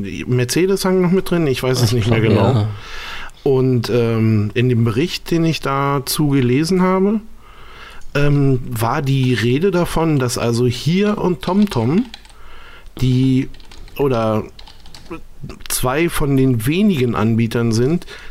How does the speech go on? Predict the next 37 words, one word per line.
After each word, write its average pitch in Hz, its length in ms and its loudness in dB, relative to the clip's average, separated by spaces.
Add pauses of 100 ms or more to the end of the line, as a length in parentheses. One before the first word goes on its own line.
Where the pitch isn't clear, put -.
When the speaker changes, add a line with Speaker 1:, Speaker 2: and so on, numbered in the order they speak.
Speaker 1:
die 127 120 2
hochpräzise 127 760 0
Karten 107 420 -2
herstellen. 95 680 -2 (760)
Speaker 2:
Okay. - 440 -4
Speaker 1:
Also 117 240 2
das 117 200 0
heißt 123 400 0
irgendwie, 131 480 2
die 127 160 0
dann 123 180 0
nachher 123 440 0
so 120 240 2
auf, 113 560 0 (840)
äh, 110 420 0
keine 110 320 -2
Ahnung, 107 440 0
also 104 200 0
die, 110 180 0
die 110 200 -2
quasi 120 400 0
so 117 160 0
alle 123 260 0
zwei 127 280 -2
Meter 131 320 0
erfassen, 98 640 -2 (1080)
dieser 104 200 0
Speaker 2:
Okay. 165 80 4
Speaker 1:
Welt. 107 280 2
Und, 120 500 0
ähm, 110 380 2
das 107 200 0
hat 127 200 -2
wohl 127 400 2
den 135 180 2
Hintergrund, 135 1040 0
äh, 113 440 0